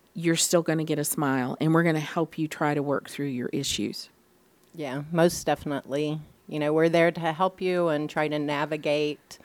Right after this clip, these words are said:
Speaker 2: um, whether it's getting your utilities turned on or turned off, or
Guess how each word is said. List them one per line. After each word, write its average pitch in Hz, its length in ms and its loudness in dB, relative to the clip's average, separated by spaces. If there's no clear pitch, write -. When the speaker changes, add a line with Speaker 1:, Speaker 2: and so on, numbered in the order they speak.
Speaker 2:
um, 147 220 -4
whether 156 200 4
it's - 160 -2
getting 156 280 0
your 143 100 2
utilities 143 640 -2
turned 143 380 -6
on 233 500 0
or 151 120 0
turned 151 360 -2
off, 185 560 4
or 139 360 -2